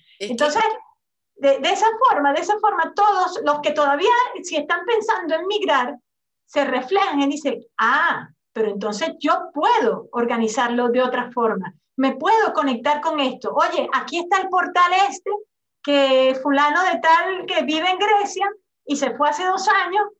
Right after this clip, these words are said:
Speaker 2: y este fue el proceso que él vivió. Y el otro que vive en Colombia, este fue el proceso que vivió", etcétera. Y
Speaker 1: Sí.
Speaker 2: así es una forma de canalizar y de que las ideas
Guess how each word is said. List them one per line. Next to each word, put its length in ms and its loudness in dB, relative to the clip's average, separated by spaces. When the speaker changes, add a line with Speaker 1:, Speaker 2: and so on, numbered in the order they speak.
Speaker 2:
y 100 -2
este 220 0
fue 160 0
el 40 -2
proceso 480 -2
que 100 0
él 100 0
vivió. 540 0
Y 80 0
el 120 4
otro 280 0
que 140 -2
vive 280 -2
en 80 -2
Colombia, 560 2
este 160 -4
fue 140 0
el 100 -2
proceso 400 -2
que 100 0
vivió", 520 0
etcétera. 640 -2
Y 80 -4
Speaker 1:
Sí. 40 4
Speaker 2:
así 460 0
es 160 -2
una 340 -2
forma 360 2
de 80 0
canalizar 760 0
y 120 -4
de 160 2
que 360 -2
las 240 -2
ideas 640 0